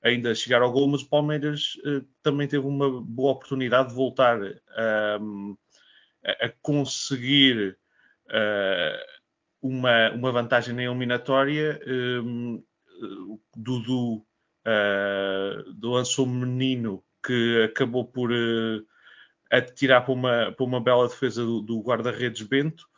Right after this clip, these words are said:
Eh, só que depois um, um, um bom remate de,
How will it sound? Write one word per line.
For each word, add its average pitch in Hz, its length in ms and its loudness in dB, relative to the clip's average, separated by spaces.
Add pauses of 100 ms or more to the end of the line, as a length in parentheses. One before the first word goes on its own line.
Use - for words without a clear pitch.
(560)
Eh, 131 720 0
só 165 240 2
que 147 160 -8
depois 147 540 -2
um, 156 100 -6
um, 110 600 -10
um 131 260 -2
bom 139 360 4
remate 127 640 2
de, 113 480 -2